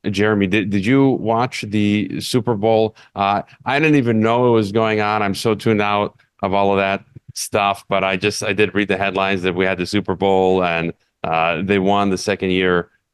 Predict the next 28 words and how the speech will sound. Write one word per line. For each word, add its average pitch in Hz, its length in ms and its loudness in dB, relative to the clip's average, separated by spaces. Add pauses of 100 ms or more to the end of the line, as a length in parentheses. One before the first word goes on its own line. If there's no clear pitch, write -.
in 90 120 -2
a 87 60 0
row, 104 320 2
which 90 200 0
was, 87 220 -6
I 85 240 -6
think, 95 180 -4
the 87 60 -4
first 98 260 -6
time 92 180 -4
that's 87 220 -6
happened 90 320 -4
in, 80 340 -8
in, 85 200 -10 (180)
in 98 140 -6
decades. 110 380 -2
Did 110 100 -2
you 139 100 2
watch 139 320 0
it? 135 80 2
And 110 220 -2
what, 110 180 0
what 107 240 -2
do 110 60 2
you 104 60 0
make 101 200 -2
of, 87 160 -2
uh, 85 220 0